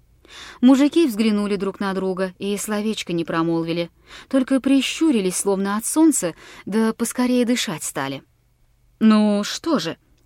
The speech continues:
продолжал Аркадий Павлович и тотчас же обратился к Софрону. "Из какой семьи?" "Из Тоболеевой семьи", — медленно отвечал бурмистр. "Ну что же вы", —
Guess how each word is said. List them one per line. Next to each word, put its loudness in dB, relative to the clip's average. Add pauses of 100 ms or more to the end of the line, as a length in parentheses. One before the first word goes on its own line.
продолжал -2
Аркадий -4
Павлович 0 (380)
и 4
тотчас -2
же 4
обратился -4
к -14
Софрону. -6 (800)
"Из 0
какой 0
семьи?" 2 (880)
"Из -4
Тоболеевой -2
семьи", — -4 (400)
медленно 0
отвечал -6
бурмистр. -4 (800)
"Ну -2
что -2
же 0
вы", — -6